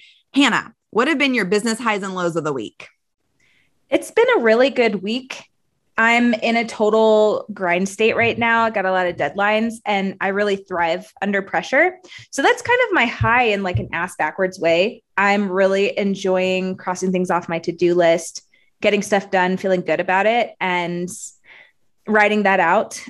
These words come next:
Speaker 2: I will tell you, <laughs> once this week is complete with all the grinds, I will be horizontal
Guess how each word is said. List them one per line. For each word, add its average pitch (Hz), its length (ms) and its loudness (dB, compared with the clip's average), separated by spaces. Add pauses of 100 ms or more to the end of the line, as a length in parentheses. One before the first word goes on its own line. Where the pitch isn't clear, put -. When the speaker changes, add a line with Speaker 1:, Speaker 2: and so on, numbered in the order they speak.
Speaker 2:
I 214 80 2
will 220 160 2
tell 220 220 0
you, 262 300 2 (280)
<laughs> - 240 -20
once 226 260 -2
this 233 280 -2
week 240 300 -6
is 233 180 -2
complete 226 460 0
with 220 200 2
all 208 260 4
the 202 100 -2
grinds, 196 760 0 (680)
I 208 100 2
will 208 180 2
be 180 480 0
horizontal 180 880 -2